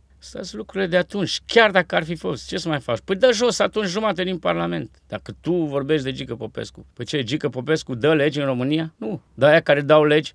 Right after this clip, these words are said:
care sunt acolo, primesc indemnizații parlamentare din bani publici, Gică Popescu, măcar acum, dacă e securist, securist pe banii lui și pe munca lui,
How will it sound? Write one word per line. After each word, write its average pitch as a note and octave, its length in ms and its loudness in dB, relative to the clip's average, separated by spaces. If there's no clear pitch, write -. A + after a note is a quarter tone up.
care C3+ 200 2
sunt D3+ 280 0
acolo, D3 580 0
primesc C#3+ 440 2
indemnizații C3+ 720 2
parlamentare B2+ 580 2
din B2 200 -2
bani C#3+ 240 2
publici, D3 580 -4
Gică - 220 -8
Popescu, D#3+ 440 -4
măcar D#3 280 0
acum, E3+ 340 -2
dacă D#3 240 0
e D#3+ 60 2
securist, E3+ 400 -4
securist E3 340 -4
pe D#3+ 80 -8
banii E3+ 300 -2
lui D#3+ 160 -4
și F2+ 60 -14
pe - 120 -8
munca D#3 260 -4
lui, B2+ 200 -8